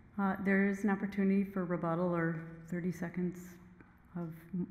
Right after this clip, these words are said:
further comment if anyone wants to. We good? Okay.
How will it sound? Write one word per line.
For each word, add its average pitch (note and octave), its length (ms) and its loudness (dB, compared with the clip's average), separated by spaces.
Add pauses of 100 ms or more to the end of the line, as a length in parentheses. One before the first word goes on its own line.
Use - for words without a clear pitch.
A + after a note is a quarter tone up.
(160)
further F3 280 0
comment F3 500 0
if - 140 -4
anyone F3+ 560 -2
wants F3+ 240 -4
to. F#3 220 -6 (840)
We F3 100 -2
good? A3+ 440 0 (580)
Okay. - 220 -10